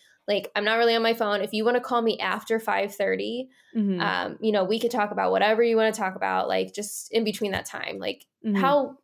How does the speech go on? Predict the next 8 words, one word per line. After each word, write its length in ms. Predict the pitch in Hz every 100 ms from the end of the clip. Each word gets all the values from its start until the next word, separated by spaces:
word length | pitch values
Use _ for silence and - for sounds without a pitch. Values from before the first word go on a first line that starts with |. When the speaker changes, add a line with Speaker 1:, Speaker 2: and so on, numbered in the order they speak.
| -
Speaker 1:
like, 140 | 233
that's 180 | 254 262
not 220 | 262 262 -
feasible. 560 | 233 214 - 185 196
Like, 160 | 208 208
that's 280 | 214 208 -
not, 400 | 226 220 226
and 80 | 220